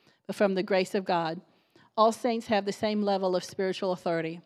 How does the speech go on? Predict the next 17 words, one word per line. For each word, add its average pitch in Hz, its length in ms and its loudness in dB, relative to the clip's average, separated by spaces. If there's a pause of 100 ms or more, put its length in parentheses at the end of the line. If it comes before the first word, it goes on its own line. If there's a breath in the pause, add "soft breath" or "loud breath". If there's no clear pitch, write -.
(320)
However, 180 360 2
they 180 140 -2
do 185 140 0
not 190 200 2
have 180 300 4
the 185 60 -2
same 190 300 -2
positions 185 520 -4
of 170 120 0
responsibility 175 840 -4
and 165 120 0
service. 160 800 0 (1400)
You 226 100 6
must 233 240 6
abide 240 380 6
under 240 200 2
authority 233 600 4